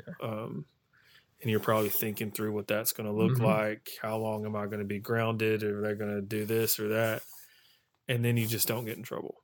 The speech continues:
Speaker 1: Mm-hmm.
Speaker 2: And that, like, relief, or even that it, if the punishment's not as bad as you thought, you
Speaker 1: Right.
Speaker 2: know, in a worldly sense, like, you kind of feel relieved, but then you, like, picture yourself like, "Man, like, my defendant literally just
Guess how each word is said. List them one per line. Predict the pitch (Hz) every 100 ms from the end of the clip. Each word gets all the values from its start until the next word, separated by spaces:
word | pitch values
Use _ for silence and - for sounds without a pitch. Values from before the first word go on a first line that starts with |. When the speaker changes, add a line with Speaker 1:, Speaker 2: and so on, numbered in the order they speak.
| -
Speaker 1:
Mm-hmm. | 135 127 131 - - - -
Speaker 2:
And | 127 117 113
that, | 110 127 110
like, | 104 -
relief, | 120 107 101 98 98 - - -
or | - 127
even | 156 160 160 131
that | 120 113
it, | 120 -
if | 117 -
the |
punishment's | 113 - 120 113 113 104 -
not | 107
as | 101 -
bad | 98 95 92
as | 92
you | -
thought, | - - - _ -
you | 113
Speaker 1:
Right. | 101
Speaker 2:
know, | 104 110
in | 104
a |
worldly | 104 107 101 101
sense, | - 110 104 -
like, | 113 104 - - _ _ _ _ _ _ _ -
you | 123
kind | - 120
of | 110
feel | 120 107
relieved, | 101 107 117 110 - -
but | 101
then | 123
you, | 113 107
like, | 104 -
picture | - 139 - 98
yourself | 90 - 95 90 -
like, | 101 113
"Man, | 101 110 101
like, | 95 101 - - _ _ _ _ - - - - - _ - _ _ _ _ _
my | 110 110 104
defendant | 98 - 131 123 104 -
literally | 113 117 113 104
just | 101 - -